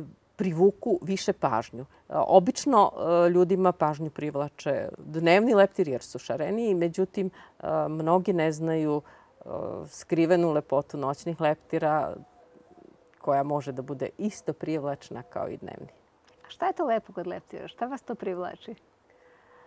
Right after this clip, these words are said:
Speaker 2: Zašto
Speaker 1: Raznolikost.
Speaker 2: slikate upravo? Zašto upravo
Speaker 1: Ra-,
Speaker 2: fotografiju?
Speaker 1: raznolikost, pre svega raznolikost. Recimo,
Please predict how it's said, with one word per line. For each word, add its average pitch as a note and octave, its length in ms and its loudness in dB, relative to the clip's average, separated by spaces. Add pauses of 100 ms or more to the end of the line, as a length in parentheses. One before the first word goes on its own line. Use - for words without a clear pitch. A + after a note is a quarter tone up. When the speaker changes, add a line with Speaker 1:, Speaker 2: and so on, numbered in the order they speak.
(2000)
Speaker 2:
Zašto - 240 2
Speaker 1:
Raznolikost. E4 180 4
Speaker 2:
slikate F#4 440 6
upravo? A3 300 4
Zašto C#4 320 0
upravo G3 140 8
Speaker 1:
Ra-, A#3+ 100 4
Speaker 2:
fotografiju? A3+ 180 12
Speaker 1:
raznolikost, G#3+ 840 8
pre A#3+ 140 8
svega G3 280 6
raznolikost. C#3+ 720 0
Recimo, F3+ 400 2